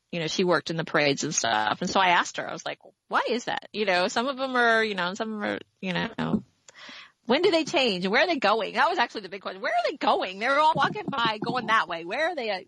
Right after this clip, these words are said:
Every single one of them. Where are they going? And, well, you know, the main locker room's down there, and that's where they enter, so that's where they, you know. And she said, yeah,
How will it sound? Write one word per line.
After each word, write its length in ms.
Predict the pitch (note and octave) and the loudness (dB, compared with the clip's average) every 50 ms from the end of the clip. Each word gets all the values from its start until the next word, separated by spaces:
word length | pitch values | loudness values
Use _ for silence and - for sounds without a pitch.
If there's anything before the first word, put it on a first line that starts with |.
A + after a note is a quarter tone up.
| - | -8
Every 380 | F#3+ F#3+ B3 D4 D#4 D4 E4 G4 | -4 -4 -2 0 -2 -2 -2 -4
single 240 | - - C#4 C4 A3+ | -6 -4 -4 -2 -2
one 80 | F#3 | -2
of 60 | E3+ D#3 | -4 -6
them. 60 | E3+ | -6
Where 120 | A3 D4+ | -6 -4
are 40 | F4+ | -4
they 60 | D4+ | 0
going? 340 | B3 - F#3+ B2+ B2 - - | 0 0 0 -2 -4 -8 -10
And, 140 | G3 G3 F3+ F3 | -8 -8 -4 0
well, 280 | F#3+ B3+ C4+ C4 C4 C4 | 2 4 6 6 4 2
you 120 | A#3+ A3 | 2 2
know, 160 | G3+ F#3+ F#3+ | 2 0 0
the 80 | F#3 F#3 | 0 0
main 180 | G3 G#3+ A3 | 0 2 4
locker 240 | G#3 F#3 F#3 - - | 4 4 2 0 -2
room's 260 | F3+ F3 E3+ E3+ F#3 | -4 -4 -4 -4 -2
down 160 | - - D#3+ F#3+ | -2 0 2 4
there, 300 | B3 C#4 C4 B3 A#3+ A3+ | 4 6 6 6 6 4
and 100 | G3 F#3 | 2 0
that's 220 | F#3+ G3+ - - | -2 -2 -2 -4
where 100 | G3 F#3+ | -2 0
they 200 | F#3 F3+ F#3 - _ _ _ _ | 0 -2 -2 -6 _ _ _ _
enter, 480 | - G3 A#3+ B3 - - A#3+ A#3 A3+ A3 | -4 -2 -2 -2 -2 -2 0 0 0 0
so 120 | - - | -2 -2
that's 180 | E3+ F3+ - - | -4 -4 -4 -4
where 120 | - F3+ | -4 -2
they, 260 | F3+ F3 E3+ E3 F#3 - _ | 0 0 0 -2 -4 -8 _
you 100 | F#3 F3+ | -14 -10
know. 200 | F3 - E3+ F3+ _ _ - - _ _ _ _ | -8 -8 -8 -10 _ _ -20 -20 _ _ _ _
And 120 | G#3+ G#3+ G#3+ | 0 0 2
she 140 | - C#4 | -2 -4
said, 320 | A#3+ - - F#4+ E4 A#3 G#3+ | -2 2 2 2 2 2 4
yeah, 220 | B3+ A#3+ A3+ A3 | 4 4 4 2